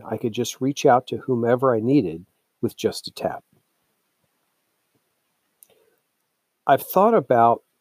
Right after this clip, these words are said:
if it would have been more efficient, for those who use text messaging at least, to create a group text message and broadcast the updates.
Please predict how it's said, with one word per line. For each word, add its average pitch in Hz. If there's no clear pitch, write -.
if -
it 147
would 135
have 131
been 123
more 147
efficient, -
for 139
those 131
who 117
use 113
text -
messaging 98
at 85
least, 82
to 147
create 135
a 117
group 165
text -
message 98
and 104
broadcast 123
the 104
updates. -